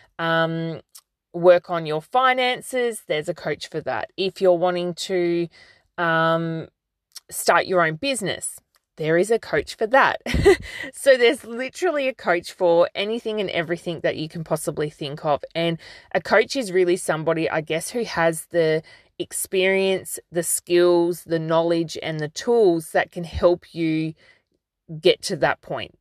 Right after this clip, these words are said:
you know, whether it be, um,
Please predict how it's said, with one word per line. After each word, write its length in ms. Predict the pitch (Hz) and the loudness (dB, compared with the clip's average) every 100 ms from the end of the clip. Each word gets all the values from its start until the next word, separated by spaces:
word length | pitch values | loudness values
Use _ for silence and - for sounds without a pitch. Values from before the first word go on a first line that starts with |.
| _ _ _ - - | _ _ _ -20 -10
you 140 | 165 | -4
know, 180 | 147 147 | -2 2
whether 300 | 160 151 143 | 2 4 2
it 100 | 117 | 2
be, 380 | 156 147 147 147 _ _ _ | 2 2 0 -6 _ _ _
um, 540 | 160 156 151 147 147 | -4 -2 -2 -4 -10